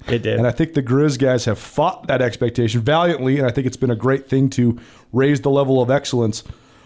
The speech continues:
Speaker 2: But oftentimes, especially for, from about ninety-six to two thousand nine, if you didn't win the national title, it was a disappointment rather
Speaker 1: Yeah.
Speaker 2: than, rather than this magical moment. So have you ever thought about the impact you guys had on just the foundation you laid?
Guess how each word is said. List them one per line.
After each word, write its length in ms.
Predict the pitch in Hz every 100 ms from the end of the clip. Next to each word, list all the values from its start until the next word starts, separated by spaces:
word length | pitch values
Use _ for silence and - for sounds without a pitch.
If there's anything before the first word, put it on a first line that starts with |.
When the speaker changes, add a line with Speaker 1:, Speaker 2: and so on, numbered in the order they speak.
| _ -
Speaker 2:
But 200 | 151 -
oftentimes, 760 | 151 160 160 147 147 151 139 - _ _ -
especially 400 | 123 160 160 151
for, 260 | - 151 139
from 200 | 143 127
about 360 | - 131 160 151
ninety-six 480 | 165 170 - 185
to 60 | -
two 140 | -
thousand 280 | 165 151 123
nine, 220 | 135 170
if 160 | 139 107
you 60 | 113
didn't 360 | 92 147 185
win 160 | 143 120
the 60 | 107
national 360 | 107 101 110
title, 340 | - 120 117 120
it 40 |
was 140 | 120
a 60 | 110
disappointment 680 | 117 123 113 - 147 92 80
rather 260 | 104 117 -
Speaker 1:
Yeah. 40 |
Speaker 2:
than, 280 | 107 120 110 - -
rather 220 | 139 147
than 220 | 135 135 131
this 180 | 127
magical 520 | 127 135 139 123 123 123
moment. 420 | 120 151 147 120
So 80 | 135
have 80 |
you 160 | 135 151
ever 160 | 160 151
thought 260 | - 131
about 180 | 143 135
the 100 | 117
impact 300 | 131 147 143
you 60 | 147
guys 220 | 139 120
had 220 | 120 135
on 100 | 147
just 220 | 123 120 - - -
the 80 | 123
foundation 600 | 147 143 131 135 139 135
you 140 | 123
laid? 300 | 110 113 147